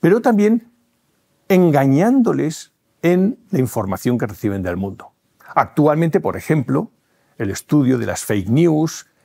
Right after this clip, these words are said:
eh, cómo las nuevas formas de inteligencia acti-, a-, a-, artificial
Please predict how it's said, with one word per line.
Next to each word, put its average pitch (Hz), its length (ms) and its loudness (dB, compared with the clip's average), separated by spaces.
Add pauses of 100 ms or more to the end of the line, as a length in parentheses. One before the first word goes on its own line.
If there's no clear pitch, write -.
(200)
eh, 107 340 0
cómo 123 380 2
las 104 180 -4
nuevas 117 200 -2
formas 117 340 -2
de 120 80 -2
inteligencia 113 540 -2
acti-, 120 280 -4
a-, 107 260 0
a-, 104 520 0
artificial 120 680 -2